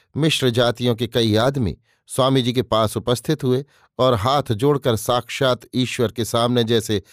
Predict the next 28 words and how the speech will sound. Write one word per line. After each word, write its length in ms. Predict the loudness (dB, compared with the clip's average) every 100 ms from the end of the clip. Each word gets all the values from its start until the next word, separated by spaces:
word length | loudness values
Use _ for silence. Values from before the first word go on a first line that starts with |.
| -20 -20 _ 0
अमित 300 | 0 0 0
विक्रम 500 | -4 -2 -2 -2 -4 _ _ -6
इंगित 400 | -2 0 -2 0
मात्र 400 | 0 0 0 -4
से 220 | -2 -2
शासन 460 | 0 0 0 0 -2
चक्र 400 | -2 -6 -4 -8
चूर्ण 400 | -4 -2 0 0
कर 300 | 0 -2 -2 _ _ _ -12
सुख 300 | -4 -2 -2
कर 240 | -2 -2
सुराज 420 | 0 2 2 0
दिलाने 380 | 0 0 2 2
वाले 380 | 2 2 2 -2 _ _ _ -4
ऐन्द्रजालिक 840 | 0 2 2 0 2 2 2 -2 0
नेता 380 | 0 2 0
स्वामी 340 | 0 0 2 0
जी 120 | -2
के 120 | -6
सामने 400 | -2 0 2 0
परम 320 | 0 0 2
भक्ति 320 | 0 -2 -4 -2
भाव 260 | 0 0
से 260 | 0 -4 -4 _ _ -6
नतमस्तक 640 | -2 -2 2 0 0 -4 -4 -6
खड़े 180 | -2 0
हो 200 | 0 -2
गए। 200 | -4